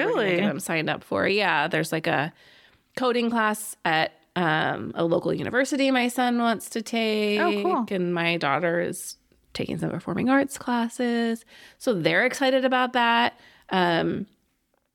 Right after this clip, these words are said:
Speaker 1: which is nice because I spent most of last summer saying over and over to my son, "I'm not doing this again. I'm not having another summer where you're not doing anything."
Speaker 2: Oh.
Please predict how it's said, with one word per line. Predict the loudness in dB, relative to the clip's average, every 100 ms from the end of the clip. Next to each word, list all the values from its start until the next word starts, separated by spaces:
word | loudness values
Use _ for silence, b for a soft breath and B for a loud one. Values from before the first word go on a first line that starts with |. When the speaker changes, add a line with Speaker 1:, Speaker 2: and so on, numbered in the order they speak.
| _ _ _ _
Speaker 1:
which | -6 -2
is | 0 0
nice | 0 0 0
because | -2 -2 -2
I | -2
spent | -2 -2 -2 -4 -12 -14 _
most | 0 2 2 0 -2
of | -2
last | 2 0 0
summer | -2 -2 0 -2 -2 -6
saying | -4 0 2 4
over | 4 4
and | 2
over | -2 -6
to | -6
my | -6
son, | -4 -6 -4
"I'm | -2
not | 0 -2 B B B -4
doing | 0 2 2
this | 0
again. | 0 0 0 0
I'm | 0
not | 0 2
having | 2 2 0
another | 0 0 2 0 -4 b b _
summer | -4 0 2 2 0 B -4
where | 0
you're | 2
not | 0 -2 -6 -14 -20 _ _ _
doing | 0 2 2 -2 B B B B 0
anything." | 0 -2 -8 -2
Speaker 2:
Oh. | 0 2 2 2